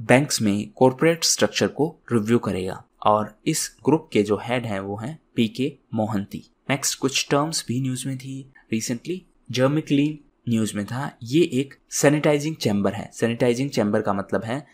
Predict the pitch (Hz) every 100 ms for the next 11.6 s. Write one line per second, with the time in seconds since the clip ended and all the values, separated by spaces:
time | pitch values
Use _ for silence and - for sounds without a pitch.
0 | _ - 107 104 123 147 120 113 110 135
1 | 127 156 156 - 104 - 127 110 92 -
2 | _ _ 127 147 - - 127 123 120 117
3 | 143 143 - _ _ 123 - 127 107 107
4 | 107 101 - - 117 139 135 - 107 127
5 | 175 117 98 104 101 104 - 180 - _
6 | - - 123 127 123 120 - 107 92 95
7 | 92 90 - _ 95 113 127 123 110 107
8 | 113 113 - - - 104 104 101 98 101
9 | 92 95 95 - - - 101 107 - _
10 | _ 151 - 143 160 - - 117 151 170
11 | 170 165 156 156 123